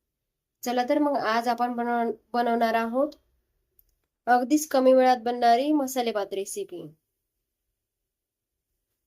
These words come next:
त्यासाठी आपण इथे दोन मोठे कांदे चिरून घेतलेले आहेत.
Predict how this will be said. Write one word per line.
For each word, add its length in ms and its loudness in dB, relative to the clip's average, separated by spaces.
त्यासाठी 420 2
आपण 380 2
इथे 440 -4
दोन 260 0
मोठे 320 2
कांदे 380 -2
चिरून 380 -4
घेतलेले 420 -2
आहेत. 280 -2